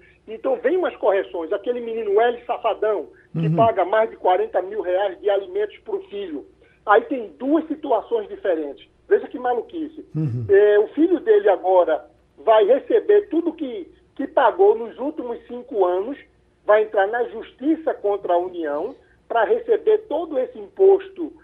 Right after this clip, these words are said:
Speaker 1: cobrado indevidamente dos últimos cinco anos, como o Hélio Safadão pode entrar com uma ação na justiça pedindo para reduzir, pois se o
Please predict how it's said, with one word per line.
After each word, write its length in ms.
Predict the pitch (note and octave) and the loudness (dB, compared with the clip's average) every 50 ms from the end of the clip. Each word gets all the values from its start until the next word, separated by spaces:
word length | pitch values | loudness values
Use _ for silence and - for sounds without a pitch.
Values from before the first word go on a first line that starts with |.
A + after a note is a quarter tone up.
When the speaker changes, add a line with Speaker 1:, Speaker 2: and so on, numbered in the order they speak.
| _ _ _ _ _ _ | _ _ _ _ _ _
Speaker 1:
cobrado 600 | - A#3 A3+ G#3+ - G3+ G3 G3 G3 F#3+ F#3+ G3 A3+ | 2 4 4 4 4 2 4 4 4 2 0 -4 -8
indevidamente 1160 | A#3+ B3 G#3+ A3+ G#3 F#3+ - F#3 G3 F#3+ F3 D#3+ D3 C#3+ C#3+ D3 D#3+ F3+ - - C4+ D4 D4 - - _ _ _ _ _ | -10 -2 2 2 2 2 2 -6 -6 -4 -4 -4 -4 -6 -10 -10 -10 -10 -10 -8 -8 -8 -10 -10 -16 _ _ _ _ _
dos 180 | - G#4 F#4 - | -14 -12 -6 -4
últimos 400 | G3+ G#3 G3+ - F#3 F3+ D#3+ - | -2 -2 -2 -4 -6 -8 -8 -8
cinco 240 | F#3 G3 F#3 - F3 | -10 -10 -4 -2 0
anos, 180 | F#3 A#4+ - | 0 0 -2
como 280 | - - D#4 E4 E4 D4 | -4 -4 -2 -2 2 2
o 40 | C4+ | 4
Hélio 220 | C#4+ D#4+ E4+ - - | 4 4 2 0 -4
Safadão 440 | - - - B3+ G#3+ - A#3+ C4+ | -6 -4 -2 -4 -4 -2 -4 -6
pode 280 | C4 - C#4+ D4+ D4+ E4+ | -4 -4 -4 -4 -4 -4
entrar 520 | D#4+ - - G3 F#3 E3+ D#3 C3 - - _ _ _ _ _ _ | -8 -6 -4 0 0 0 0 -2 -4 -10 _ _ _ _ _ _
com 160 | - C4 C#4 | -6 -6 -4
uma 180 | C#4+ C4+ B3 A3 | -2 -2 -4 -4
ação 300 | - - - D#4+ F#4 F4+ | -4 -6 -10 -10 -8 -6
na 140 | E4+ C#4+ B3 | -6 -6 -6
justiça 680 | - - F#4 - - - - F#3+ G#3+ - - C#4 C#4 - - _ _ _ | -6 -10 -14 -16 -16 -14 -12 -12 -12 -8 -8 -8 -8 -8 -14 _ _ _
pedindo 440 | - D4 C#4+ - - C#4+ F4 E4+ E4+ | -4 -4 -4 -2 -2 0 0 0 0
para 180 | F4 - D4+ B3 | 0 0 -2 -2
reduzir, 640 | G3 B3+ D#4 - D#4+ B3 G3 - - B3 C#4 C4 - _ _ | 0 -2 -4 -4 -6 -10 -10 -10 -10 -10 -10 -10 -12 _ _
pois 380 | - C4 A#3+ A3 F3+ E3 D3+ - - _ _ _ _ _ _ _ _ _ | 4 6 6 6 4 2 -2 -8 -16 _ _ _ _ _ _ _ _ _
se 120 | D4+ F4 | 0 0
o 100 | F#4 - | 0 0